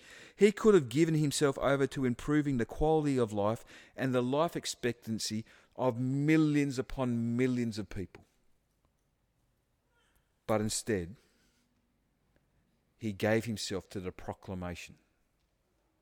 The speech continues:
to speaking the words. "I must proclaim the good news of the kingdom to other towns also, because that is why I was sent."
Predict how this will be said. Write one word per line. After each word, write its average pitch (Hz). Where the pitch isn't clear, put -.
to -
speaking 95
the 87
words. 80
"I 113
must 117
proclaim 107
the 98
good 95
news 95
of 90
the 87
kingdom 90
to -
other 92
towns 90
also, 85
because 92
that 95
is 82
why 85
I 73
was 73
sent." -